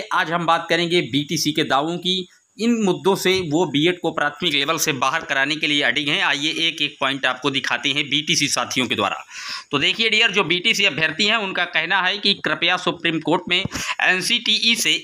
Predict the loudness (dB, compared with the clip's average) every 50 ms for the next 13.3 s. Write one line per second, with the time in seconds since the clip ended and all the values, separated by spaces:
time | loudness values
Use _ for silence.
0 | 0 0 0 0 0 0 -2 -4 -2 0 0 0 0 0 -2 0 0 0 2 2
1 | 2 2 2 0 0 0 2 0 0 2 2 2 2 2 0 2 2 -2 -4 0
2 | 0 0 2 2 0 2 2 4 4 4 4 4 4 2 2 2 -2 -6 -12 -20
3 | -20 -20 _ _ 0 2 2 2 2 0 0 0 0 0 -2 -2 0 2 2 2
4 | 2 2 0 0 2 0 2 2 2 0 0 0 0 0 0 2 2 0 0 0
5 | 0 0 0 0 0 -2 -2 -6 -6 -2 -2 -4 0 0 0 0 0 -2 -2 0
6 | 2 2 4 2 2 2 -2 -4 -8 -2 -2 -2 -2 0 0 2 2 2 2 0
7 | -2 -2 -2 -2 -2 -6 _ _ _ _ _ _ -20 -20 _ _ _ -2 -2 0
8 | 0 2 2 2 2 2 0 -2 -2 0 2 2 4 4 4 4 2 0 -2 0
9 | 0 0 0 0 2 2 0 0 2 2 2 2 2 2 0 0 0 -2 -2 -2
10 | -2 -2 0 0 0 0 0 0 0 0 2 2 2 2 2 0 -2 0 2 2
11 | 2 2 2 0 -2 -4 -2 0 0 0 0 0 -2 -4 -2 -2 -2 -2 -2 -6
12 | -8 _ _ _ _ -2 0 2 2 2 2 0 0 0 0 -2 -2 -2 -2 0
13 | 0 0 2 0 0 -2